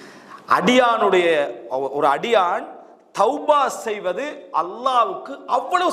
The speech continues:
சந்தோஷமானது, அவ்வளவு மகிழ்ச்சி. அது விருப்பமானது, இது மகிழ்ச்சியானது.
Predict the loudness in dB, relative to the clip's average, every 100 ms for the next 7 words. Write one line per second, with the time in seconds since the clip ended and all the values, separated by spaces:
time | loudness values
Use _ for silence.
0 | -2 -2 -4 -6 -14 -16 -20 -20 -20 _
1 | _ _ _ _ -2 0 4 4 2 0
2 | 0 0 0 -2 0 0 0 0 2 2
3 | -2 -8 -14 -20 -20 _ _ -8 -8 -10
4 | -16 -20 -20 _ -6 -4 -2 -4 -4 -2
5 | 0 2 0 -8 -12